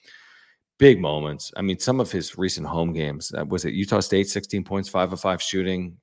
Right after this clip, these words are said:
a couple of nights ago, obviously against C S U, he was dynamite, completely dynamite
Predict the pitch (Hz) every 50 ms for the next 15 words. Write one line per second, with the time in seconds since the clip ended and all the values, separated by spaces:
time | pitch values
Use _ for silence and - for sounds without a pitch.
0 | _ _ _ - 98 - 92 87 90 90 87 - 95 87 92 90 87 87 82 -
1 | - 90 82 87 80 - - - 92 85 80 - - 87 85 78 82 87 85 76
2 | 78 76 - - - _ _ _ _ _ _ _ _ _ _ _ _ - 101 90
3 | 85 85 87 85 78 76 73 69 65 - - - _ _ - - 80 - - -
4 | 104 101 82 90 87 80 - - 87 80 78 80 80 76 76 76 69 69 69